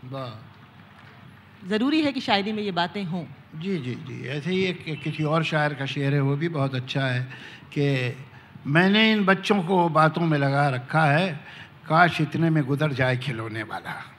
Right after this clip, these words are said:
Speaker 2: क्या बात है।
Speaker 1: अ, तो ये असल में पहले तो ये लफ्ज़ बच्चा तो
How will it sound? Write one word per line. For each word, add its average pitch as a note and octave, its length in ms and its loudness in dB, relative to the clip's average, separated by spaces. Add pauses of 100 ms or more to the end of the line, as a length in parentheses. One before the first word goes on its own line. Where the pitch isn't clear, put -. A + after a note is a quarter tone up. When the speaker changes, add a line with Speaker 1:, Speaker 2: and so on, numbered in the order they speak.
(180)
Speaker 2:
क्या F#3 260 -2
बात C#3 260 -10
है। - 180 -14 (2500)
Speaker 1:
अ, C#3+ 360 -8 (2750)
तो A3 80 2
ये C4 440 4 (160)
असल B3 260 0
में B3 180 2
पहले A3 300 4
तो B3 140 -2
ये A3 380 2
लफ्ज़ F3+ 460 2
बच्चा F#3+ 500 6 (120)
तो F3 140 2